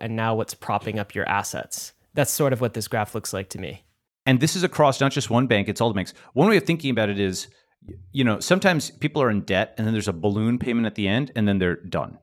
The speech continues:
Speaker 2: They just can't pay it, right? They just don't have the money, this is, this is kind of like that. That's like, you know, the, one of the things that the fi-, the financial system is set up to be opaque, right? It's set up to, uh, like, in two thousand eight, you know, if, if, if, if the mortgage crisis was happening on Twitter,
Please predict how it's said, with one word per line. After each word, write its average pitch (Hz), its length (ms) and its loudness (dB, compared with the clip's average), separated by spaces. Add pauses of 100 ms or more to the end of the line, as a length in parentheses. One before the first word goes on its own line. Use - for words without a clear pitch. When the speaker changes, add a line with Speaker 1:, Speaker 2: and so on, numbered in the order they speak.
(400)
Speaker 2:
They 98 80 2
just 95 160 -6
can't - 240 -2
pay 85 140 -8
it, - 180 -14 (160)
right? 87 260 -2
They 95 80 0
just 82 180 -8
don't 92 180 0
have 82 140 -4
the 78 80 -6
money, 67 280 -10 (500)
this 147 160 2
is, 147 180 0 (120)
this 127 140 -4
is 156 80 -2
kind 185 440 0
of 113 80 -4
like 113 220 2
that. 135 260 0
That's 117 180 0
like, 107 280 0
you 127 120 -4
know, 90 220 0
the, 95 400 0 (420)
one 147 240 4
of 180 60 0
the 170 80 0
things 127 100 -4
that - 160 0
the 117 60 0
fi-, 135 320 2
the 107 140 -4
financial 135 400 2
system 113 260 0
is 95 100 0
set 123 220 2
up 147 140 0
to 117 60 -6
be 113 140 0
opaque, 82 480 -4 (220)
right? 92 240 0 (380)
It's - 140 -4
set 120 160 6
up 135 200 4
to, 107 500 2 (240)
uh, 87 100 -4
like, 135 160 4
in 135 60 2
two 165 140 2
thousand 131 260 6
eight, 107 240 2
you 120 80 0
know, 101 80 4
if, 95 100 -2
if, 110 120 -6 (120)
if, - 260 -2
if 110 260 -2
the 110 80 -2
mortgage 117 320 0
crisis 117 180 2
was 98 80 -8
happening 104 240 0
on 87 80 0
Twitter, 104 420 0